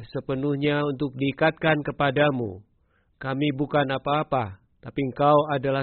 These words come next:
segala sesuatu bagi kami. Kami berterima kasih Tuhan, bahwa kami memberitahu, eh, kami mendambakan kedatanganmu. Kami sungguh merindukan kedatanganmu untuk membereskan masalah dalam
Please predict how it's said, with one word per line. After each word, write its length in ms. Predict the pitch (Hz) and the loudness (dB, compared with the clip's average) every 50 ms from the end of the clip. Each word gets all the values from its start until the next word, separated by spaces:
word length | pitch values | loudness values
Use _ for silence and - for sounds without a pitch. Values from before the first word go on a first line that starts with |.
| 131 | -2
segala 480 | - 160 139 120 143 143 139 143 143 143 | 0 -2 0 2 2 2 4 2 2 0
sesuatu 540 | - 156 139 - 165 170 175 170 - 175 143 | 0 -4 -2 2 4 4 4 4 4 2 4
bagi 240 | 123 127 127 127 131 | 2 0 0 -2 -2
kami. 380 | - 131 127 120 110 110 101 - | -2 -2 -2 -2 -4 -6 -8 -8
Kami 240 | - 127 131 139 143 | -6 -4 -2 -2 0
berterima 460 | 127 147 - - 151 143 135 151 147 | 0 0 0 0 0 0 0 0 -2
kasih 380 | - 151 156 151 147 - 160 151 | 0 0 0 0 0 0 0 0
Tuhan, 560 | 143 147 143 135 113 113 120 117 110 92 92 101 - _ _ _ _ _ _ _ _ _ _ _ _ _ _ - | 0 0 -2 -2 -2 -2 -4 -4 -4 -6 -10 -14 -20 _ _ _ _ _ _ _ _ _ _ _ _ _ _ -8
bahwa 320 | - 123 127 135 135 127 | -4 -2 0 0 0 0
kami 480 | - 147 143 135 139 147 147 151 147 143 | 0 0 0 2 2 2 2 2 2 0
memberitahu, 720 | 135 131 139 139 143 139 139 135 135 139 139 139 151 - - _ _ _ _ _ _ _ _ _ _ _ _ _ _ _ _ _ _ _ _ 302 311 392 - - 170 | -2 -4 -4 -2 -2 0 0 0 0 0 -2 -4 -6 -10 -16 _ _ _ _ _ _ _ _ _ _ _ _ _ _ _ _ _ _ _ _ -20 -20 -20 -16 -12 -10
eh, 100 | 143 135 - - _ - - | -10 -10 -10 -14 _ -10 -6
kami 220 | 147 135 143 147 | -4 0 0 0
mendambakan 580 | 139 143 139 135 143 139 139 156 147 - 160 147 - | 2 2 2 2 2 2 2 2 2 2 0 0 0
kedatanganmu. 920 | 156 143 147 143 - 156 143 147 156 165 165 147 123 110 - - - - | 0 2 2 2 2 0 0 0 0 0 0 -2 -2 -4 -6 -10 -12 -8
Kami 220 | - 135 131 139 135 - | -4 -2 -2 -2 -2 -2
sungguh 340 | - 160 156 151 147 156 156 151 | 0 0 0 0 0 0 0 0
merindukan 640 | 147 147 151 143 143 165 165 - - 165 135 117 117 | 0 0 0 0 0 0 0 0 0 0 0 0 -2
kedatanganmu 760 | - 135 135 139 131 - 139 139 143 147 143 127 113 104 95 110 - _ _ _ _ _ _ _ - | -4 -2 0 0 0 0 0 0 0 0 0 -2 -4 -6 -8 -12 -16 _ _ _ _ _ _ _ -12
untuk 200 | - 135 127 151 135 | -8 -6 -4 -2 -2
membereskan 640 | 139 131 123 135 139 135 147 143 - - 160 156 147 139 | -2 0 0 2 2 2 0 0 -2 -2 0 0 2 2
masalah 560 | 143 147 143 - 151 151 147 147 151 151 147 135 | 0 -2 0 0 0 2 4 4 2 2 0 0
dalam 240 | 131 135 139 143 | 0 0 2 0